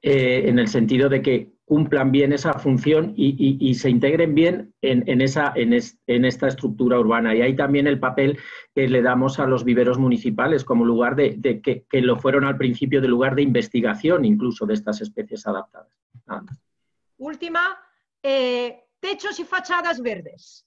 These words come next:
Speaker 2: ¿Qué papel consideran que pueden tener los techos y fachadas verdes para la conexión entre espacios verdes en lugares en los que no hay o no es posible crear otro tipo de nuevas zonas verdes? ¿Quién quiere contestar?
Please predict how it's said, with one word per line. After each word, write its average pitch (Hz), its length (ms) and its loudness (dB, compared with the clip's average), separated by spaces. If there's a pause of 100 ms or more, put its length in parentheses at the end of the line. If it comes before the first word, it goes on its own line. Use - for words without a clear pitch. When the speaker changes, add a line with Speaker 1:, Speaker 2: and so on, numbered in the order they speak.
(160)
Speaker 2:
¿Qué 330 140 -12
papel 254 580 -4
consideran 302 640 -8
que 320 140 -10
pueden 302 300 -10
tener 269 280 -6
los 214 200 -12
techos 330 320 -14
y 311 40 -16
fachadas 214 480 -8
verdes 247 400 -8 (300)
para 269 180 -4
la 285 120 -2
conexión 302 560 -8
entre 226 180 -10
espacios 330 500 -8
verdes 254 480 -6 (180)
en 269 140 -6
lugares 285 640 -4
en 262 160 -6
los 247 280 -6
que 226 260 -8
no 311 360 -8
hay 240 340 -2
o 240 180 -2
no 311 360 -6
es 285 160 -6
posible 214 480 -10
crear 208 420 -4 (380)
otro 349 400 -4
tipo 285 420 -6 (180)
de 247 160 -4
nuevas 320 320 -2
zonas 311 280 -4
verdes? 196 400 -10
¿Quién 320 160 -12
quiere 320 200 -8
contestar? 269 560 -10